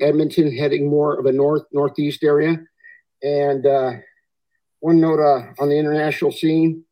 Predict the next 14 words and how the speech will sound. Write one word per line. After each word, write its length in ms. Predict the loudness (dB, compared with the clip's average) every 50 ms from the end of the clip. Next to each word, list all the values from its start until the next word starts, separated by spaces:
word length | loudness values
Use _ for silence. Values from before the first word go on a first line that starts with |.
| _ _ _ _ _ _ _ _ -8 -4
um, 480 | -4 -2 -2 -2 -2 -2 -4 -6 -12 _ _ _ _ _ _ _ _ _ -6
I 100 | -2 0
noted, 400 | 2 2 2 2 0 0 0 0
uh, 240 | 0 0 0 -2 -4 -4
changes 460 | 0 0 0 2 2 0 -2 -4 -4 -6
going 320 | -4 -2 0 0 0 -2 -2
to 100 | -4 -2
the 80 | -2
east, 320 | -2 -2 -2 -2 -2 -2 -2
northeast 480 | 0 0 0 0 -2 -2 -4 -2 -2 -2
of, 140 | -2 -2 -2
uh, 180 | -4 -4 -4
Manchester, 680 | -2 -2 0 0 0 0 0 0 0 0 0 0 -2 -2 0
England, 460 | 0 0 0 0 0 0 0 0 -4